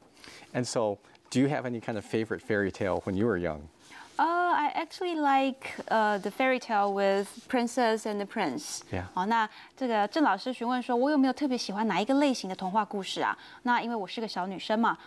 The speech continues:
Speaker 2: 所以我小时候特别喜欢的童话类型，呃，故事的类型呢，也就是会有公主啊，会有王子啊，这样子的故事。
Speaker 1: And so this is kind of different from the stories that I liked, and I liked more of the adventure kind of stories, like the
Speaker 2: Mm-hmm.
Speaker 1: Jack stories with Jack and the Beanstalk,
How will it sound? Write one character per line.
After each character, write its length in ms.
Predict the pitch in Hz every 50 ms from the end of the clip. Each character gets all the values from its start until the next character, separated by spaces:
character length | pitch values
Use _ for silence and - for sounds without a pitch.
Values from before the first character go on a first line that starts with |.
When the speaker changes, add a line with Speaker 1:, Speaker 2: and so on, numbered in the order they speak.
| - -
Speaker 2:
所 120 | - -
以 60 | 226
我 80 | 233 214
小 160 | - - 180
时 100 | 175 -
候 60 | 226
特 160 | 226 - 339 320
别 140 | 311 294
喜 180 | 254 - - 196
欢 160 | 208 220 240
的 60 | 226
童 160 | 208 214 196 208
话 100 | 220 220
类 180 | 220 214 208
型， 160 | 190 - - -
呃， 100 | 190 185
故 180 | 185 - 247 226
事 140 | 220 - 226
的 100 | 214 208
类 140 | 226 226 202
型 220 | 196 - 190 175
呢， 100 | 180 180
也 80 | 180 170
就 140 | 165 185 190
是 200 | - - 208 196
会 180 | 180 226 208 196
有 100 | 175 165
公 280 | - 233 240 262 262
主 180 | - - 214 180
啊， 220 | 196 196 196 196
会 160 | 190 - 214
有 80 | 196 175
王 280 | 165 170 156 170 214 233
子 200 | - - 185 160
啊， 160 | 123 107 110
这 100 | - -
样 120 | 185 175 165
子 100 | - -
的 60 | 156
故 180 | - 170 156
事。 260 | 143 - - - - - - _ _ - - - - - - -
Speaker 1:
And 100 | 117 107
so 100 | - 127
this 220 | 104 117 110 101
is 60 | 120 107
kind 160 | - 123 107
of 120 | 98 92
different 340 | - 120 117 - - 95 90
from 300 | - - 113 101 95 95
the 60 | 98 -
stories 300 | - - 101 92 82 -
that 120 | 98 104
I 140 | 104 117 123
liked, 280 | 101 85 82 80 -
and 100 | - 92
I 120 | 87 98 107
liked 280 | 101 98 95 - _ -
more 220 | 101 101 104 104
of 120 | 95 92 -
the 120 | - 95
adventure 440 | 87 85 - - 110 113 - - 110
kind 220 | - - 95 95
of 80 | 87 -
stories, 420 | - - 90 87 85 80 76 -
like 120 | - 226 226
the 80 | 202
Speaker 2:
Mm-hmm. 80 | 175 -
Speaker 1:
Jack 280 | - 104 101 110 -
stories 520 | - - - 107 98 92 85 82 82 - -
with 120 | 104 90
Jack 300 | - - 95 95 98 -
and 80 | 101 90
the 40 | 87
Beanstalk, 560 | 98 95 101 104 98 - - 92 82 76